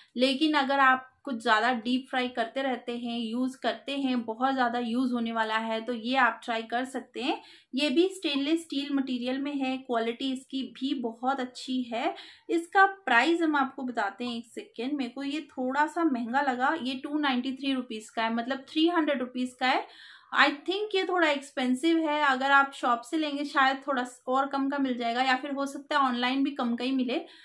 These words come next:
मेरे को महंगा लग रहा है, क्वालिटी तो है बहुत अच्छी, लेकिन थ्री हंड्रेड नहीं होना चाहिए था, maybe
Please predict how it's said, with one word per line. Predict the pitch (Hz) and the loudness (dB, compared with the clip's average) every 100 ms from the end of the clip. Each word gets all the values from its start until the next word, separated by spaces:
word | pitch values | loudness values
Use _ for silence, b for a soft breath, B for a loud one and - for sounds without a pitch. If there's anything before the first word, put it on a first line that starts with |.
| B B - | B B -2
मेरे | 254 269 | 0 2
को | 339 | 4
महंगा | 311 247 247 | 4 4 2
लग | 269 240 254 | 2 2 0
रहा | 254 | 0
है, | |
क्वालिटी | 262 294 285 302 339 | -2 2 4 4 0
तो | 392 415 | -2 -4
है | - 240 240 | -4 -2 -2
बहुत | 262 262 254 | 2 0 0
अच्छी, | 254 - 339 | -4 -4 -2
लेकिन | 370 269 285 285 | 0 0 -2 -6
थ्री | - 311 320 | -4 0 2
हंड्रेड | 302 254 254 | 4 2 0
नहीं | 240 247 | -2 0
होना | 247 220 | -2 -2
चाहिए | 247 240 226 | -4 -6 -6
था, | 226 247 | -4 -2
maybe | 233 220 | -2 -4